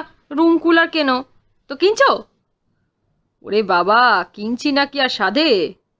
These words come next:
রেস তো থাকলে তো কিনবো।" "ওটা তোমার গাজুরি কথা মামা, ইচ্ছে করলে কেনা যায়,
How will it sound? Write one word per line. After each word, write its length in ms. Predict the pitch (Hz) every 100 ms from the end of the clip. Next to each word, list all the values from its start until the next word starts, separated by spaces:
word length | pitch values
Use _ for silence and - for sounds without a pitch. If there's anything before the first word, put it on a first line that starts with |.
| -
রেস 240 | 160 160 -
তো 80 | 254
থাকলে 360 | 165 165 220
তো 100 | 233
কিনবো।" 360 | 285 330 302 220 170 147 - _ _ _ _ _ _ _ _ -
"ওটা 220 | 359 349
তোমার 240 | 339 339 320
গাজুরি 380 | 302 294 277 269
কথা 220 | 262 233
মামা, 240 | 214 185 - _ _ _ _ 311
ইচ্ছে 240 | 320 320
করলে 240 | 294 302 294
কেনা 280 | 269 220 170
যায়, 200 | -